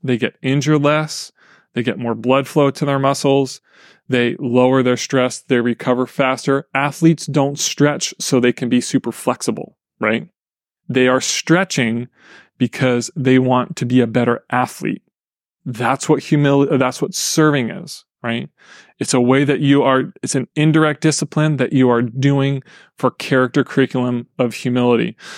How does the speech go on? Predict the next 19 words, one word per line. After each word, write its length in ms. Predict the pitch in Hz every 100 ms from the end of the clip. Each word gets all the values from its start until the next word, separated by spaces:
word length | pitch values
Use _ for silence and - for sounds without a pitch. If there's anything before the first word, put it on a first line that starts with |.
| - _
Foster 500 | - 139 - 147 147
says 340 | - - 131 120
this 280 | 147 - -
too, 280 | 185 156
because 460 | 113 117 - 120 117 - _ _ - _
sometimes 480 | 160 156 170 165 151
when 80 |
we 100 | 143
serve, 460 | 127 - 160 220 214 _ _ _ _
<laughs> 180 | - - 123 - _ _ _ _ _ _
we 120 | 131
want 220 | 139 123
people 280 | - 123 120
to 140 | -
know 340 | 113 110 120 165
that 160 | -
we've 200 | - -
served, 500 | - - - 131 _ _ _ _
right? 300 | - - 170